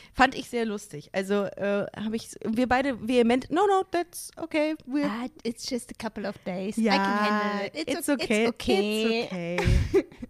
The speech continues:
Speaker 2: Ich glaub, sie hat's am, sie hat's im, im Laufe der Zeit aber dann auch gecheckt. Glaub
Speaker 1: Meinst
Speaker 2: schon.
Speaker 1: du?
Speaker 2: Und am letzten Tag hatte sie Rainbow Vans an.
Speaker 1: Siehst du? Also haben wir sie noch vielleicht bekehren können.
Speaker 2: <laughs>
Speaker 1: Aber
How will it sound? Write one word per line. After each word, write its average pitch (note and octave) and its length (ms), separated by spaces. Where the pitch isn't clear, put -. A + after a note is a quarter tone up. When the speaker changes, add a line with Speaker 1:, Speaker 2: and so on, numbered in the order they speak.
Speaker 2:
Ich - 60
glaub, B3+ 160
sie B3+ 160
hat's A3+ 140
am, G#3+ 200
sie A3+ 320
hat's B3 160
im, A3 100
im G#3 120
Laufe A3+ 220
der A3 140
Zeit G#3+ 180
aber G3 160
dann G3 180
auch F#3 140
gecheckt. - 500
Glaub A3 140
Speaker 1:
Meinst E3+ 260
Speaker 2:
schon. C#4 120
Speaker 1:
du? F#4+ 40
Speaker 2:
Und B3 180
am A#3 100
letzten A3+ 380
Tag G3+ 380
hatte G#3 240
sie A3+ 280
Rainbow C4 720
Vans C4+ 420
an. F3 360
Speaker 1:
Siehst - 220
du? C4 100
Also G3+ 160
haben A3 140
wir A3 60
sie G#3+ 80
noch A3+ 160
vielleicht - 240
bekehren A3 480
können. E4+ 380
Speaker 2:
<laughs> - 200
Speaker 1:
Aber C4 260